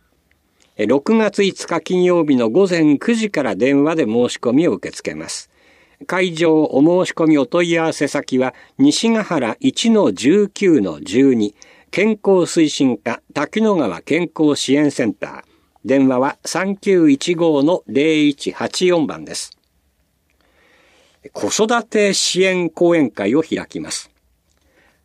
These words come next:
関わり方の工夫、育てにくさを和らげる。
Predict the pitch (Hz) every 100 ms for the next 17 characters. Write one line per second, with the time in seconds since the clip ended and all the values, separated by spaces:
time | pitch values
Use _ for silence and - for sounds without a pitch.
0 | - 131 - 226 233 226 214 214 202 202
1 | 156 190 196 202 - 95 82 - _ _
2 | _ _ - - - 202 311 202 196 202
3 | - - 170 208 120 - 107 151 143 139
4 | 104 -